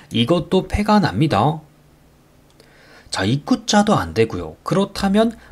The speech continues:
뭔가 바깥쪽에서, 바깥쪽에서 백의 수를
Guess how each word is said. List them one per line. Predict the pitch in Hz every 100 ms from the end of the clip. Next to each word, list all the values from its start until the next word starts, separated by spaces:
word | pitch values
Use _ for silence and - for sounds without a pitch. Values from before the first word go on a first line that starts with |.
| -
뭔가 | 143 196 214 214
바깥쪽에서, | - - - 220 226 233 196 170 131 87 - _ - - _ _ _ _
바깥쪽에서 | - 143 143 208 214 220 214 208 202 208
백의 | 147 117 151
수를 | 151 165 214